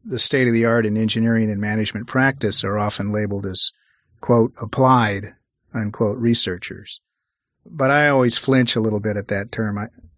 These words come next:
I think the implication is that those advancing the state of the art of practice are merely applying, quote unquote, the mathematical methodology developed by the theoretical researchers.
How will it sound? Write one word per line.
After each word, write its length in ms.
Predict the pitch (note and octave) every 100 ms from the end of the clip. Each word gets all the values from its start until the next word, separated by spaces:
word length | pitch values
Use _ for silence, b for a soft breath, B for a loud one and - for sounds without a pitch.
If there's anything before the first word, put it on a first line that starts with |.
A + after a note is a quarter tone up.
| _ _ _ -
I 100 | B2+
think 220 | C#3+ C3
the 100 | C3
implication 640 | A#2 A2+ - B2+ A#2+ A#2
is 160 | G#2+ -
that 200 | G#2+ G#2 _ _
those 520 | - - B2+ B2 B2+ A#2+
advancing 480 | G#2+ A#2+ A#2 -
the 80 | A2
state 280 | - B2 A#2
of 80 | A2
the 120 | G#2+
art 280 | G#2+ A2+ A2+ -
of 140 | F#2+
practice 520 | - B2+ B2+ A#2+ -
are 80 | G#2+
merely 520 | G#2+ G#2+ G#2+ G2 G#2 G#2
applying, 840 | F#2+ - B2+ B2+ C3+ A2 G#2 A#2 - _
quote 280 | - G2+ F#2+
unquote, 500 | F2+ - E2 F#2 E2
the 140 | G#2
mathematical 760 | F#2+ G#2+ G#2+ - G#2 G#2 G2 G2+
methodology 920 | G2+ F#2 F#2+ F#2+ F#2+ G2 - F#2+ G2+ B B B B B _
developed 360 | B2+ B2+ B2 A#2
by 140 | A2+
the 120 | G#2+
theoretical 600 | - B2 A#2 A#2 A2+ A2
researchers. 840 | A2 B2+ - F#2+ F2+ G2 G2 -